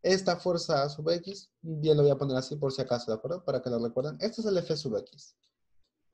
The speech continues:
¿Por qué, profesor? Porque esta es la componente horizontal. La aquí,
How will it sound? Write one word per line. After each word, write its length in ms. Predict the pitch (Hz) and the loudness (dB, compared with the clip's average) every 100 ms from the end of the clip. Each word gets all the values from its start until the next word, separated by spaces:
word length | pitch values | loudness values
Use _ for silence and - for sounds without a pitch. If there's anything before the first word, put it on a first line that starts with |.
| _ _ _ _ _ _ _ _ _ _ _ _ _ | _ _ _ _ _ _ _ _ _ _ _ _ _
¿Por 120 | 190 | 0
qué, 120 | 202 | 0
profesor? 480 | 294 208 170 127 113 | 0 -2 -2 -4 -4
Porque 240 | - 131 147 | -4 0 0
esta 160 | 147 | 0
es 60 | 151 | -2
la 100 | 147 | -2
componente 640 | 123 117 113 120 120 147 | -2 -2 0 0 2 0
horizontal. 680 | 156 110 107 101 120 123 117 _ _ _ _ _ - _ | 0 0 -4 -6 -4 -4 -6 _ _ _ _ _ -20 _
La 160 | 151 170 | -2 0
aquí, 340 | 175 214 202 | 0 -2 -4